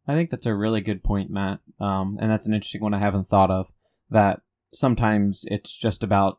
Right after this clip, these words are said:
playing the game and not resting for two days. But, um, the only counter argument to it that needs to be said is obviously there's resting of two days could lead to role playing other than obviously the necessary get the evil and fight and kill everything,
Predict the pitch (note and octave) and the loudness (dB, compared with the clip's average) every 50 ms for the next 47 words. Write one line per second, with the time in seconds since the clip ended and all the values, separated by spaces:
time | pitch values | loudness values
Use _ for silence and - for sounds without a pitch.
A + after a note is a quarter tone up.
0 | _ - - A2 G#2 G2 F#2+ F#2 G2 F#2+ G2 G2 G2 F#2+ F#2+ F#2+ F#2+ G2 G#2 - | _ -2 0 2 2 2 2 0 0 0 0 0 0 0 0 -2 -4 -6 -6 -4
1 | G2+ G2+ G2 F#2+ F#2 F#2 F2 - _ _ _ _ _ - A2 A2 G2+ G2 - A2 | 0 0 2 2 2 0 -2 -6 _ _ _ _ _ -2 0 0 0 0 0 -2
2 | G2 F#2+ - G2+ - - G#2+ F#2 G2 F#2+ G2 G2 - _ _ _ _ - - C3 | -2 -2 -4 -6 -4 -2 -2 0 0 -2 -2 -4 -6 _ _ _ _ -2 0 2
3 | G#2+ B2 A#2 A#2 A#2 A2+ A2 G#2+ - G2+ A#2 B2 B2+ B2 A2+ G2+ - - A#2+ A2+ | 2 4 2 2 2 2 0 0 -2 0 0 2 2 2 0 -2 -4 -2 0 0
4 | A2 G#2+ G2 G#2 G2+ G2+ G2+ G2 - - A2 G#2 G2+ - F2+ - - G2+ G#2+ A2+ | 0 2 0 0 -2 -2 -4 -6 -4 -2 -2 -2 -2 -4 -6 -10 -8 -6 -2 -2
5 | A2 G#2 - - G2+ G2+ G2 - - G2+ G2 F#2+ G2 F#2+ - - - - G#2+ G2+ | -2 -2 -2 -4 -4 -4 -4 -2 -2 -2 -2 -2 -4 -6 -8 -8 -4 -2 -2 -2
6 | G2 G2 - A2 G2+ G2 G2 G2+ G2+ A#2 A2+ G#2+ G#2 - - G#2+ G2+ - - - | -2 -2 -4 -4 -2 -2 -2 -4 -4 -2 -2 -2 -2 -2 -2 -4 -4 -4 -2 -4
7 | G#2+ G2 F#2+ F#2 - - - A2 - G2+ G2 F#2 - - G#2 G2 F2+ G2+ G#2 G2+ | -2 -2 -2 -2 -4 -6 -8 -8 -6 -4 -6 -6 -4 -2 -2 -2 0 2 0 0
8 | - - G#2 G2 F#2+ F#2+ F#2+ F#2 F#2 G2+ F#2+ F2 G2 F#2+ F#2+ F#2+ F#2 F#2+ - _ | 0 0 0 0 0 0 -2 -2 -4 -4 -4 -4 -2 -2 -2 -4 -6 -8 -14 _
9 | _ _ _ _ _ _ _ - G#2 G#2 G2 F#2+ - - F#2+ F2+ E2+ G2 F#2 F#2 | _ _ _ _ _ _ _ -2 -2 0 0 -2 -6 -6 -6 -6 -4 -4 -4 -4
10 | F2+ F#2 G2 - _ _ _ _ _ - A2 A2 G#2 - G#2 - - G2+ F#2+ F#2+ | -6 -8 -10 -16 _ _ _ _ _ -4 -2 -2 -2 -4 -6 -6 -4 -2 -2 -2
11 | F#2 F#2 F#2 F2+ F2+ F2 - _ - B2+ G2 - - G2 A2+ A2+ A2 A2 A#2 A#2 | -2 -4 -4 -4 -4 -6 -8 _ -8 -8 -8 -8 -4 -2 0 0 0 0 0 -2
12 | G#2+ G#2 G#2+ G#2 G#2 G2+ G2 G2 - A#2 A2 A2 G#2 G2 G2+ F#2+ - A#2 G#2+ G#2 | 0 0 0 0 0 0 0 -2 0 0 0 0 0 -2 -6 -4 -2 -2 0 0
13 | G#2 F#2 G#2 G2 - - F#2+ F#2+ F2+ F2+ | 0 0 -2 -4 -2 -2 -2 -2 -4 -6